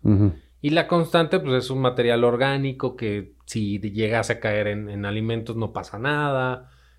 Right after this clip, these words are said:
Speaker 2: etcétera. Entonces, esa es una. Y otra, obviamente, ya sería como protección del mismo lugar,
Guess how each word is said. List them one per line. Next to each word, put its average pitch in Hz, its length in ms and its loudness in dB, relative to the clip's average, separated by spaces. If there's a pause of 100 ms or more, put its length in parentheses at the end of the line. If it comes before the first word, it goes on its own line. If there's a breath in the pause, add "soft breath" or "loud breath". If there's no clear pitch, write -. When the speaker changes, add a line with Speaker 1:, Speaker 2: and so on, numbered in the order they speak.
(120)
Speaker 2:
etcétera. 98 580 -6 (760)
Entonces, 110 680 -4
esa 123 200 0
es 120 100 -4
una. 110 380 -2
Y 135 180 2
otra, 156 460 4
obviamente, 117 840 -2
ya 107 180 -2
sería 107 360 -2
como 117 380 -4 (260)
protección 107 680 -4
del 107 160 -2
mismo 101 340 -4
lugar, 147 460 -2